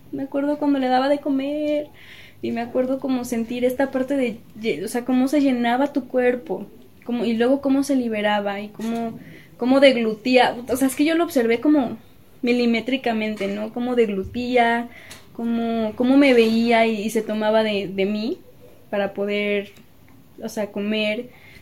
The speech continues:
No, no sé, yo la verdad lo disfruté muchísimo. Eh, era mu-, era un, como que un amor muy,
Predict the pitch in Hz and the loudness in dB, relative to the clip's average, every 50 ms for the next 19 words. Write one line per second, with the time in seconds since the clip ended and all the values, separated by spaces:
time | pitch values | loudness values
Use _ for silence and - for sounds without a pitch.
0 | - - 294 311 320 311 311 339 349 339 - 294 240 226 220 262 294 320 302 269 | -14 -6 -4 -2 0 2 2 2 0 2 2 2 2 2 4 4 6 8 8 8
1 | 247 240 247 240 254 254 240 247 226 214 - 220 220 220 220 220 - - 233 240 | 8 6 4 2 2 0 0 -2 -6 -10 -6 -4 -2 -2 -2 -4 -4 -6 -6 -4
2 | - 233 233 233 240 320 370 - - - - - - - - - - - 247 226 | -2 -2 -2 -2 -2 -2 -4 -6 -10 -20 -20 -20 -20 -20 -20 -20 -16 -10 -8 -6
3 | 220 220 214 214 214 208 208 214 208 202 - 240 233 - - - - - - - | -4 -4 -4 -4 -6 -6 -6 -6 -8 -8 -10 -12 -14 -16 -16 -20 -20 -20 -20 -10
4 | - 226 226 240 247 240 240 233 220 175 175 190 220 240 233 233 233 226 226 226 | -6 0 2 2 2 4 2 0 0 -2 -2 -2 0 0 0 0 0 0 -2 -2
5 | 220 220 220 - 233 - - - - - - - - - - - 202 208 - - | -4 -4 -8 -10 -14 -16 -20 -20 -20 -20 -20 -20 -20 -20 -14 -12 -12 -12 -6 -4
6 | 226 240 254 247 254 247 240 233 233 233 226 226 226 226 220 220 220 | -2 0 2 4 4 4 2 2 2 2 0 2 2 0 0 -2 -4